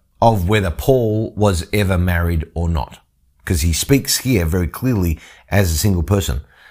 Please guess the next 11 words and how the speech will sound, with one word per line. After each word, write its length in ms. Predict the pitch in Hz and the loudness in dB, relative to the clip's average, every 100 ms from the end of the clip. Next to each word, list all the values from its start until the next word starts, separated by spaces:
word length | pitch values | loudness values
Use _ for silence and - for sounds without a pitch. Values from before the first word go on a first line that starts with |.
| - _ _ _ _ _ _ _ _ | -20 _ _ _ _ _ _ _ _
But 340 | 87 110 - - | 2 2 0 -6
there, 300 | 95 110 104 | 0 2 2
there 220 | 104 113 117 | 2 2 2
is 140 | 165 | 2
some 180 | 165 127 | 0 0
conjecture 720 | 117 101 165 - - 78 - | 0 2 2 0 -2 -2 -2
about 300 | - 104 107 | 0 2 2
whether 440 | 104 107 107 107 - | 2 2 2 0 -2
he 140 | 78 104 | 0 2
was 220 | 104 104 | 2 2
married 380 | 170 - 60 | 0 -2 -6